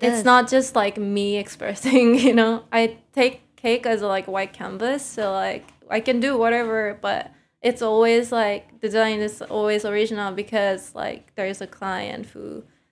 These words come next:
Speaker 1: tells me what she really want, he really
Speaker 2: Mm.
Speaker 1: wants, so.
Speaker 2: Right. So if I were your client, I would think, like, say, I just wanna have for my birthday, just, like,
Speaker 1: Mm-hmm.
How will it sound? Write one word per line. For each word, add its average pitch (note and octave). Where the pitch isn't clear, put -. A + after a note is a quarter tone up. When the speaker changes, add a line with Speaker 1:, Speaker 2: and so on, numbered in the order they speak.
Speaker 1:
tells A3
me F#3
what -
she -
really -
want, -
he G#3+
really G3+
Speaker 2:
Mm. F#3+
Speaker 1:
wants, -
so. -
Speaker 2:
Right. G#3+
So B3+
if A#3+
I D4+
were C4
your G#3+
client, G3+
I G#3+
would G#3
think, F#3+
like, F#3
say, G3+
I A#3+
just A#3
wanna G#3
have F#3
for G3+
my G#3
birthday, F3
just, A#3+
like, A#3
Speaker 1:
Mm-hmm. A3